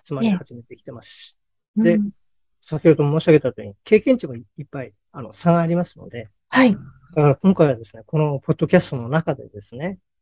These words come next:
Speaker 1: 一つ、まあ、話題に出しておきたかったテーマであります。
Speaker 2: はい。うーん。そうですね。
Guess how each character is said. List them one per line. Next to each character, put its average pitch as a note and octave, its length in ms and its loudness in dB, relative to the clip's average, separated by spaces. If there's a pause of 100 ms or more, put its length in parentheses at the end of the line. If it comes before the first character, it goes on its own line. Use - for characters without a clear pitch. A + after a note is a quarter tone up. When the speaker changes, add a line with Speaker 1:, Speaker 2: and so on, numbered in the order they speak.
(220)
Speaker 1:
一 - 200 -6
つ、 A#2+ 280 -10 (520)
ま A#2+ 120 -8
あ、 G#2+ 100 -16 (140)
話 - 120 0
題 E3+ 140 6
に E3 100 8
出 F3+ 140 4
し - 100 -6
て C#3 100 -6
お A2 100 -10
き - 80 -20
た - 80 -18
か - 140 -20
っ - 40 -20 (140)
た C3+ 120 -18 (300)
テ D3+ 160 -10
ー A2 40 -16
マ - 120 -18
で F#3+ 140 -2
あ F2 100 -16
り - 60 -20
ま - 80 -20 (120)
す。 - 220 -20 (220)
Speaker 2:
は B3+ 80 -2
い。 - 20 0
う D4+ 520 -8
ー - 20 -12
ん。 B3+ 60 -16 (2250)
そ A#3+ 200 0
う G3 60 4
で F#3 100 0
す F3 140 -8
ね。 E3 360 2